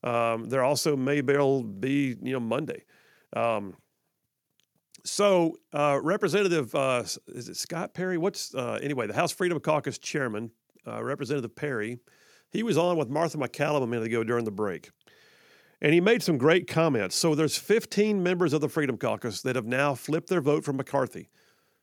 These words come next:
Representative Perry, chairman of the Freedom Caucus, who has been leading the charge right now, or lately, uh, to, uh, to, to hold out for these concessions they've been wanting,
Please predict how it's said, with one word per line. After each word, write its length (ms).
Representative 520
Perry, 520
chairman 320
of 60
the 60
Freedom 300
Caucus, 480
who 140
has 80
been 200
leading 340
the 60
charge 380
right 220
now, 380
or 180
lately, 500
uh, 460
to, 340
uh, 240
to, 300
to 120
hold 300
out 220
for 100
these 160
concessions 520
they've 140
been 160
wanting, 300